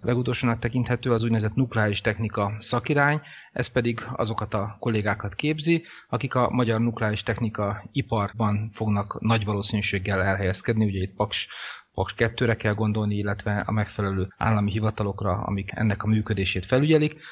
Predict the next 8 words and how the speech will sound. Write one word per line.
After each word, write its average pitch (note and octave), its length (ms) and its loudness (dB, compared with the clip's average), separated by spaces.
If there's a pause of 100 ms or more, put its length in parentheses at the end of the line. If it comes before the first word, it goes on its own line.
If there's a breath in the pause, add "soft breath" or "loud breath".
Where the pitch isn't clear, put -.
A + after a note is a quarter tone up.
(100 loud breath)
de C3+ 180 4
akár B2 580 2
külföldi A2 720 -4
nukleáris G#2+ 520 -2
nagyberendezéseknél, G2 1000 -2
ugye G#2 140 -2
most G2+ 280 0
épül F#2+ 340 0